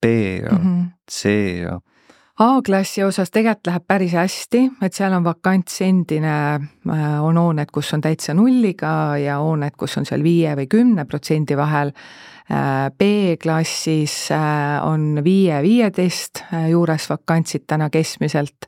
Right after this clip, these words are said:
Speaker 2: ja see sõltub ka siis selle B-klassi hoonest, et, äh, missugused on tema siis need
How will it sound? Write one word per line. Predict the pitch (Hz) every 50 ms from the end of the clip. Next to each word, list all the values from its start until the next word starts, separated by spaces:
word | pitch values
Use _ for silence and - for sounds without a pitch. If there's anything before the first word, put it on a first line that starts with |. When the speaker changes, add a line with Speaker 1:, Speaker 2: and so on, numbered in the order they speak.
| - - - - - - -
Speaker 2:
ja | 160
see | 156 160 151
sõltub | - 180 180 175 180 - 160 147 -
ka | - 165 165 160
siis | 143 147 147 - - -
selle | 147 147 147 143
B-klassi | - 170 165 156 - - 147 151 - - 143 156
hoonest, | 180 214 247 247 214 175 156 151 - - - - -
et, | 147 147 _ _ _ - 143
äh, | 147 147 147 147 147 151
missugused | 156 165 - - - 165 - 151 147 147 - 139 135 -
on | 143 147
tema | 139 165 165 165 151 147 143 -
siis | - 143 143 - - -
need | - 147 143 139